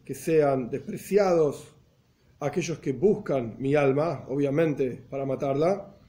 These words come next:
Y soigu ocher, que se vayan para atrás, que retrocedan. Y que sean humillados. Choshvei raasi, aquellos que piensan mal sobre mí. Hey,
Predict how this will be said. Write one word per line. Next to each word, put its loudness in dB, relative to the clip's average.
Y -12
soigu 4
ocher, 2
que -6
se -2
vayan -2
para 2
atrás, 0
que -4
retrocedan. 2
Y -4
que -6
sean 2
humillados. 2
Choshvei 4
raasi, 2
aquellos -2
que -8
piensan 2
mal 4
sobre -2
mí. 2
Hey, 2